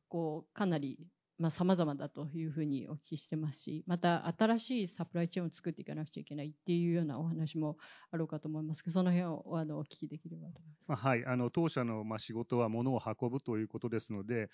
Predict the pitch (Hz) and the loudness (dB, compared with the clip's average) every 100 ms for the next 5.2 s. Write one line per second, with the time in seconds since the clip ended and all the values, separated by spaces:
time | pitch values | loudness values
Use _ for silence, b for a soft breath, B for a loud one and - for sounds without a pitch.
0 | b b 123 - 135 180 175 151 139 165 | b b -2 0 2 4 4 4 4 2
1 | - 127 120 120 113 113 - - 110 104 | 4 2 2 2 2 0 -6 -4 -2 0
2 | 113 110 92 110 113 95 - b b 117 | 0 0 -2 -4 -6 -6 -12 b b -6
3 | 107 104 - 127 107 95 - 120 139 101 | -4 -6 0 0 0 -4 -4 0 0 -2
4 | 87 _ _ - 143 123 113 107 - 92 | -8 _ _ -8 -2 0 0 -2 -8 -16
5 | 90 - | -16 -18